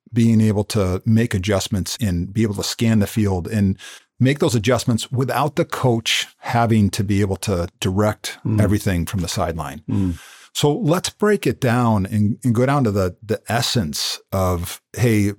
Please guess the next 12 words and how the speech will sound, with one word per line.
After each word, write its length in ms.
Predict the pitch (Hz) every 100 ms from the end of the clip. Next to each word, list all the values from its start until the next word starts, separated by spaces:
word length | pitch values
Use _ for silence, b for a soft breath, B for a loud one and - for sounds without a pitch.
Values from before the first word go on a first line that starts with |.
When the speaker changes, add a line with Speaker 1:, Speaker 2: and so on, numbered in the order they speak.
| _
Speaker 1:
maybe 260 | 117 131 190
we 140 | 175
start 320 | - 123 117
with, 140 | 107 104
like, 240 | 101 90
younger 440 | 98 104 113 110
players 680 | 104 - 95 82 73 - -
because 280 | - 135 117
they 180 | 135 185
don't 220 | 160 135
know 240 | 113 101 98
anything 600 | 127 139 123 - 82 71